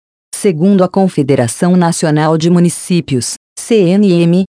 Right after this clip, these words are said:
o principal foco da carta será a apresentação de três propostas de emenda à proposta de emenda à Constituição, pec, número sessenta e seis, vinte e vinte e três, que trata do parcelamento das dívidas previdenciárias dos municípios.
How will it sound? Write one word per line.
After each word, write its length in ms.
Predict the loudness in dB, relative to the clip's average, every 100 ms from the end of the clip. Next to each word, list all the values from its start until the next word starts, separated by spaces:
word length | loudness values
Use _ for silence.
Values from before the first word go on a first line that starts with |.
| -8
o 60 |
principal 640 | -2 0 0 -2 0 0
foco 320 | 0 -2 0 0
da 140 | -2
carta 500 | 0 0 0 0 -2
será 340 | -2 -2 0
a 160 | 0 0
apresentação 840 | 0 -2 0 0 0 -4 -2 -2
de 140 | -2 -4
três 360 | -2 0 0
propostas 760 | -2 -4 0 -2 -2 -2 -2 0
de 100 | 0
emenda 360 | 2 2 2
à 40 | 2
proposta 640 | 0 -2 0 0 0 -2
de 100 | 0
emenda 360 | 2 2 2 0
à 40 |
Constituição, 920 | 0 -2 0 -2 -2 -2 -2 -2 -2 -4 _ -2
pec, 340 | -2 0 -4 -4 _
número 340 | 0 2 2 0
sessenta 480 | -2 -4 -2 0
e 80 | -2
seis, 460 | -4 0 0 0 -6 -18 _
vinte 260 | 0 2 2
e 60 | 0
vinte 300 | 2 0 -2
e 40 |
três, 480 | 0 2 2 0 -6 _ _
que 120 | -4 -2
trata 440 | 0 0 0 0
do 120 | -2
parcelamento 880 | 0 -2 0 0 0 2 2 0 0
das 240 | 0 -2
dívidas 540 | -2 -2 0 0 -2 -2
previdenciárias 960 | -2 0 0 0 0 0 0 2 0
dos 180 | 0 0
municípios. 840 | 2 2 0 -2 -2 -2 -6 -6